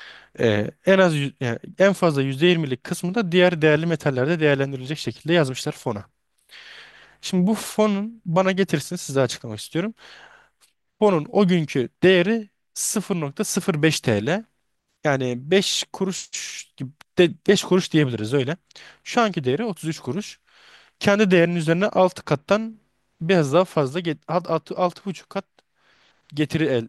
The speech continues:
sağlamış. Ee, ve o gün gram altın beş yüz otuz dört liraydı. Bugün de iki-, iki bin dokuz yüz altmış küsür lira. Ee, küsuratları ortadan çıkartırsak beş yüze üç bin diyelim biz düz.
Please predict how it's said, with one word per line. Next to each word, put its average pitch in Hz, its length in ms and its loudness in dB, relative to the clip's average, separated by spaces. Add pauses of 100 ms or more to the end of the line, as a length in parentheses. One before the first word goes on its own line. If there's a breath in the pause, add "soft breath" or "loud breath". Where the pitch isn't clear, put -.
(120)
sağlamış. 123 680 -8 (1600 loud breath)
Ee, 120 320 0
ve 233 200 2 (480)
o 202 140 0
gün 185 360 -6 (200)
gram 196 240 0
altın 156 380 -2
beş 147 260 -8
yüz - 80 -16
otuz 156 200 -16
dört - 360 -6
liraydı. 202 320 0 (140)
Bugün 151 260 -2
de 190 160 0 (100)
iki-, - 180 -12
iki 165 220 -8
bin 165 100 -4
dokuz 156 200 -2
yüz 143 60 0
altmış - 280 -2
küsür - 280 -6
lira. 160 220 -2 (720 soft breath)
Ee, 101 340 0
küsuratları 185 600 0
ortadan 175 320 0
çıkartırsak - 800 -6
beş 180 280 0
yüze 151 180 -4
üç 220 240 -10
bin 120 140 -8
diyelim 104 320 -4
biz 117 160 -10
düz. - 300 -10